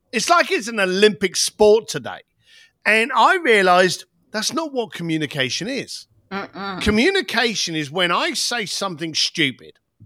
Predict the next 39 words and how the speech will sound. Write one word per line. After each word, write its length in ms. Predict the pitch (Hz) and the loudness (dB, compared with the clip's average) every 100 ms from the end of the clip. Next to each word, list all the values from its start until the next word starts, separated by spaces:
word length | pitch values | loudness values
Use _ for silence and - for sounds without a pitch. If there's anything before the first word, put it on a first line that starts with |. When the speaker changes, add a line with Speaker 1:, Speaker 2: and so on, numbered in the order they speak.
| _ _ _ _ _ | _ _ _ _ _
Speaker 1:
and 220 | 165 160 | -2 0
you 160 | 240 370 | 2 0
turn 340 | - 247 214 | -2 -2 -2
around 320 | 185 175 165 160 | -4 -6 -4 -4
and 100 | 156 | -2
go, 140 | 165 | -2
"Well, 180 | 180 226 | -2 -4
hang 200 | 311 339 | -4 -6
on, 100 | 165 | -8
Steve, 300 | - 147 120 | -8 -8 -8
do 100 | 156 | -8
you 120 | 151 | -6
really 260 | 170 339 226 | -4 -4 -4
mean 300 | 123 123 175 | -4 -4 -4
that? 240 | 311 311 _ _ _ _ _ _ - | -4 -6 _ _ _ _ _ _ -4
Do 80 | 208 | 0
you 220 | 233 254 _ | 0 -2 _
understand 1120 | 196 277 285 - - - - 170 190 294 330 175 _ _ _ - | 0 0 -2 -4 -6 -4 0 2 2 -2 -4 -8 _ _ _ -2
what 280 | 156 233 185 | 2 2 2
that 180 | 180 | -2
means?" 460 | 156 135 190 311 202 | 0 0 0 0 -2
And 140 | 220 | -4
for 80 | 175 | -4
me 160 | 220 311 | -4 -4
to 80 | 233 | -2
turn 220 | 196 180 | -4 -2
around 140 | 175 | -2
and 80 | 190 | 0
go, 180 | 202 190 - - - - _ | 0 -2 -6 -20 -20 -20 _
"Well, 120 | - | -8
no, 200 | 202 254 | -4 -2
not 220 | 202 180 117 | -2 -2 0
really. 420 | 131 185 143 135 | 2 4 2 -2
Can 200 | 180 190 | -4 -6
you 80 | 226 | -4
explain 480 | 180 - 294 294 | -6 -6 -4 -4
it 140 | 175 - | -4 -8
to 120 | - | -12
me?" 200 | 107 - | -14 -18